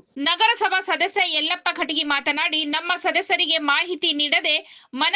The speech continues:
ಬಂದಂತೆ ರಬಕವಿಯಲ್ಲಿ ಕಾಮಗಾರಿ ನಡೆಸುತ್ತಿದ್ದಾರೆ ಮತ್ತು ಸಾರ್ವಜನಿಕರಿಂದ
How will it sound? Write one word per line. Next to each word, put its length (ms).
ಬಂದಂತೆ 520
ರಬಕವಿಯಲ್ಲಿ 760
ಕಾಮಗಾರಿ 580
ನಡೆಸುತ್ತಿದ್ದಾರೆ 760
ಮತ್ತು 320
ಸಾರ್ವಜನಿಕರಿಂದ 960